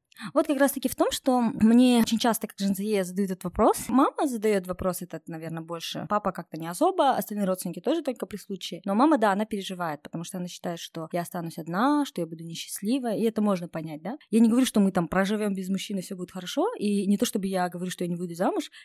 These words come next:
Я хочу выйти замуж, я хочу построить семью, выбрать человека, который будет моим по духу, с которым я точно знаю, что у нас одинаковые ценности, и мы не разбежимся через год. Я лучше предпочту подождать, э, и быть уверенной.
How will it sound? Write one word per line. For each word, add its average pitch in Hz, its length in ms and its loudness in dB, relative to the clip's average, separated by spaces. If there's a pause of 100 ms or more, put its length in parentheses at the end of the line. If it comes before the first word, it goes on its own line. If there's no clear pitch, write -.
Я 180 80 0
хочу 185 340 -2
выйти 285 200 0
замуж, 180 320 -4
я 185 60 -12
хочу - 180 -10
построить - 360 -6
семью, 190 360 0 (120)
выбрать 202 280 0
человека, 254 440 -2
который 202 320 -2
будет 190 240 -4
моим 214 360 4 (200)
по 196 80 -2
духу, 175 340 -4
с - 60 -12
которым 202 240 -4
я 202 80 -2
точно 220 240 -6
знаю, 190 180 -10
что - 140 -12
у - 20 -8
нас - 140 -10
одинаковые 185 360 -6
ценности, 311 520 -2 (200)
и 190 60 -2
мы 214 100 6
не 208 100 6
разбежимся 185 440 -2
через 170 240 -12
год. 165 220 -8
Я 190 80 -2
лучше 185 520 -6
предпочту 190 380 -6
подождать, 175 760 -4
э, 180 120 -8
и 180 140 -2
быть 190 200 -2
уверенной. 208 520 2